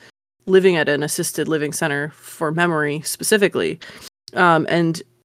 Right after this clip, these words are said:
her interactions with her dad, like, don't shy away from, sometimes there are really bad days when she goes to visit her father. And part of the, her storyline is that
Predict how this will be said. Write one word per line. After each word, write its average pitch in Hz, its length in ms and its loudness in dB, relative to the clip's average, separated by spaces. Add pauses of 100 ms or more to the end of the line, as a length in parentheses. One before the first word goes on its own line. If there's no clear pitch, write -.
(300)
her - 220 2
interactions 185 560 4
with 214 140 4
her 214 120 2
dad, 214 340 4
like, 151 300 -2 (460)
don't 180 300 2
shy 165 360 0
away 160 360 -2
from, 156 360 -8
sometimes 165 600 -6
there 151 200 -2
are 151 100 0
really 160 300 -2
bad 165 360 2
days - 460 -8 (480)
when 165 180 -4
she 165 160 -6
goes 151 240 0
to 165 100 -6
visit 147 280 -2
her 160 100 -6
father. 185 460 -2 (540)
And 175 180 2
part 180 200 2
of 165 260 4
the, 151 340 2
her 160 140 -6
storyline 185 500 4
is 147 160 -6
that 147 280 4